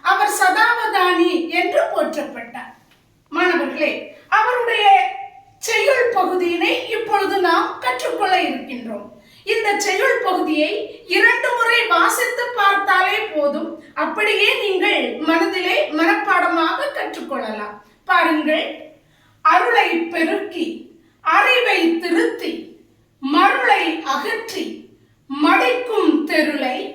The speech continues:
அறுத்துவதும், ஆவிக்கு அருந்துணையாய்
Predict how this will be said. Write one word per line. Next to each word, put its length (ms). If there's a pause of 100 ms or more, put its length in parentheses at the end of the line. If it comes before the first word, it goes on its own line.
(640)
அறுத்துவதும், 1000 (540)
ஆவிக்கு 960 (400)
அருந்துணையாய் 1040